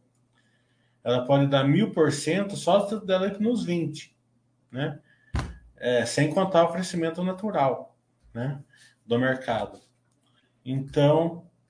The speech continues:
o, você, você tem um target muito grande, né? Tendo um target muito grande,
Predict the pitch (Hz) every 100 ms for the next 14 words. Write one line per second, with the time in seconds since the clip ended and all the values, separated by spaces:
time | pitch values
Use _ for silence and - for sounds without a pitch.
0 | _ 139 143 143 135 131 123 117 90 -
1 | 123 120 - - 143 147 127 - - _
2 | _ _ _ _ _ _ _ - _ -
3 | 110 123 120 120 - - - 135 135 131
4 | - - - - 135 139 143 165 190 180
5 | 147 139 139 117 113 110 104 - _ _
6 | _ 113 143 143 - _ - - - _
7 | - 151 170 - 147 143 127 123 117 117
8 | 175 151 120 113